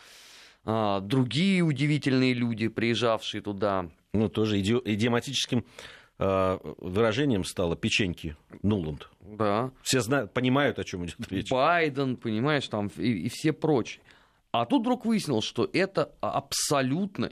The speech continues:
Speaker 1: никого не интересует от слова совсем. А вчерашнее событие, уже даже украинская печать, э, написала, что такого национального унижения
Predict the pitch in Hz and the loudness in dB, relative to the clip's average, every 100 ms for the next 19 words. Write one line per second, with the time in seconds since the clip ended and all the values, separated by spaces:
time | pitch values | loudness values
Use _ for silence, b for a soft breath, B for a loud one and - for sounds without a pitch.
0 | - 120 139 165 - 147 131 160 151 131 | -2 2 4 4 4 0 2 0 0 -2
1 | 127 120 120 - 147 110 - 110 107 - | -2 -4 -4 -4 -4 -4 -4 -4 -4 -6
2 | 98 - - _ _ b b b b b | -16 -20 -20 _ _ b b b b b
3 | b b - 113 110 107 - 165 226 196 | b b -4 0 0 0 0 2 4 2
4 | - 120 107 120 117 107 - - - 117 | 0 -4 -4 -4 -4 -6 -12 -18 -4 0
5 | 151 175 185 160 165 190 202 - 131 - | 2 2 0 -2 -2 0 0 -2 -6 -6
6 | - 170 131 - _ _ _ _ _ _ | -2 0 0 -4 _ _ _ _ _ _
7 | _ _ - - 127 120 120 123 131 - | _ _ -20 -6 0 2 2 0 -4 0
8 | 160 135 117 - 113 - 127 - 175 165 | 2 2 -2 -8 -12 -6 -6 2 2 2
9 | 120 - 135 - 127 135 156 131 107 101 | 0 0 -2 0 0 2 2 2 -2 -2
10 | 107 110 131 143 254 247 95 | -2 -2 -2 0 0 0 -4